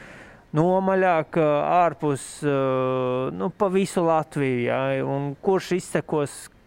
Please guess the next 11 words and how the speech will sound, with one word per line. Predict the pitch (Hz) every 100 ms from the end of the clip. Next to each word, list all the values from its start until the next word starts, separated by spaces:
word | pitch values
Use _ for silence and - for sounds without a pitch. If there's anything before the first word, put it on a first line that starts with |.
| _ -
kurā | 180 165 135
trasē, | 156 156 - 143
kas | - 151
te | - 143
trenējās. | 131 185 196 165 131 127 -
Protams, | - 311 - 143 -
mēs | 139 139
trenējāmies, | 151 143 156 143 135 135 131 123
gatavojāmies, | 139 147 165 143 135 131 131 131 131 127 - - - - - - - -
kamēr, | 170 170 156 143 135
ā, | 135 135